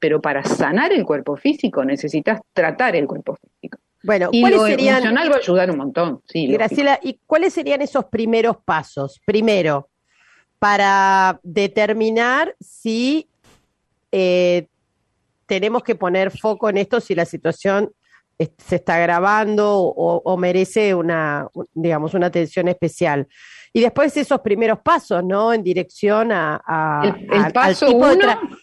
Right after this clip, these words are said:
Speaker 2: a ver, el tipo de
Speaker 1: Sí.
Speaker 2: tratamiento a realizar o los cambios a realizar, ¿no?
Speaker 1: Claro, claro. El paso uno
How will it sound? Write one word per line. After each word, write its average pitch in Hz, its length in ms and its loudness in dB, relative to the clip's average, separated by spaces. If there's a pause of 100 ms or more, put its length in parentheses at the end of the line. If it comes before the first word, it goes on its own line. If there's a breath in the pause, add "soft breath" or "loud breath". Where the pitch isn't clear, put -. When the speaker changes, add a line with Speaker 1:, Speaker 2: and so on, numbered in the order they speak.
(140)
Speaker 2:
a 214 80 2
ver, 208 200 2
el 202 100 0
tipo 294 200 0
de 311 80 2
Speaker 1:
Sí. 294 60 0
Speaker 2:
tratamiento 226 800 0
a 170 100 0
realizar 165 600 -4
o 170 140 2
los 175 180 -2
cambios 208 540 0
a 165 80 -2
realizar, 156 640 -2
¿no? 185 260 0
Speaker 1:
Claro, 170 320 -4 (500)
claro. 143 280 -2
El 208 160 0
paso 302 320 0
uno 226 520 2